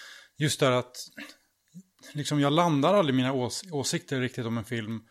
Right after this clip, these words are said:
förrän nästa film har kommit. För då är det, det är inte förrän nästa film har kommit som den filmen innan inte längre är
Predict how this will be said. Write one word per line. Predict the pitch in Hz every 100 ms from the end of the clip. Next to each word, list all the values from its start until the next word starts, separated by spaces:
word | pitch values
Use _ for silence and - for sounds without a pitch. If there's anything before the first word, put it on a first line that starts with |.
| _ _ -
förrän | 127
nästa | 139 - -
film | - 127
har | 127
kommit. | 139 135 170 139 - - _ _ _ _ _ _ -
För |
då | 131 151 147
är | 151 139
det, | 131 131 117 - _ _ _ _ - 175 185 135
det |
är |
inte | 160 -
förrän | 143 156
nästa | - 185
film | 156 135
har | 127
kommit | 123 120 -
som | 127 120 127 170 _ _ _ _ _ -
den | 131 139 131
filmen | 139 127 143
innan | 131 147 151 127 110 - _ -
inte | 135 139
längre | 139 131
är | 143 151 127